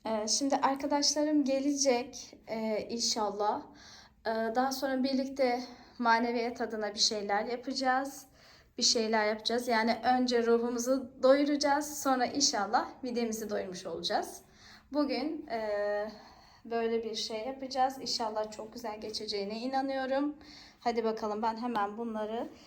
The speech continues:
kutuların içerisine yerleştireyim. Artık kimin nasibine hangisi çıkarsa, e, turkuaz, bu da lab-, labradoridti. Hadi bakalım.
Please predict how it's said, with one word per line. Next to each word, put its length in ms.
kutuların 420
içerisine 580
yerleştireyim. 760
Artık 400
kimin 280
nasibine 540
hangisi 540
çıkarsa, 840
e, 280
turkuaz, 840
bu 120
da 160
lab-, 560
labradoridti. 1080
Hadi 180
bakalım. 360